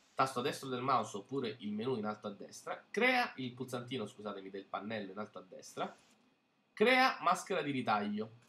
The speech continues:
Tac. A questo punto io in pratica della mia macchia vedrò solo ed esclusivamente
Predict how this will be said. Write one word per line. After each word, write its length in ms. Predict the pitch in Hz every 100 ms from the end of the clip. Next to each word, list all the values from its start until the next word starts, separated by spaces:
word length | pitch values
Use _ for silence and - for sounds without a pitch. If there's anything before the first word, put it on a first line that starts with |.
| _ _ _ _
Tac. 420 | 104 - - 110 113 _ _ _ _ _ _ _ _ _ _ _ _ -
A 120 | 185
questo 360 | - 311 - 180
punto 520 | 143 113 107 143 - _
io 180 | 208 226
in 160 | 196 185
pratica 520 | 165 127 104 98 92
della 540 | 117 214 269 220 151
mia 400 | 139 196 143 113 120
macchia 680 | 123 107 - - 139 - - _ _ _
vedrò 500 | 170 262 220 139 120
solo 640 | - - 269 247 147 117
ed 100 | 120
esclusivamente 1160 | 208 - 135 127 127 120 104 - - - 208